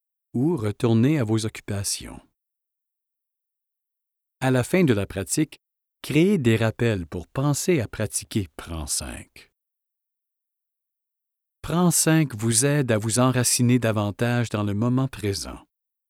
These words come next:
Avec le corps détendu et l'esprit concentré,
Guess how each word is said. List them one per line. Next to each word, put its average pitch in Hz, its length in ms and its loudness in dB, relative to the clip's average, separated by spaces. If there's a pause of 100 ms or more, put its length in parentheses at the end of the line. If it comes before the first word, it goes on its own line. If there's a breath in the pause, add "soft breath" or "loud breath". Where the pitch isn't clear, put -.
Avec 123 300 -2
le 117 120 2
corps 139 340 2
détendu 135 840 0
et 110 160 -2
l'esprit 98 440 -4
concentré, 98 760 -4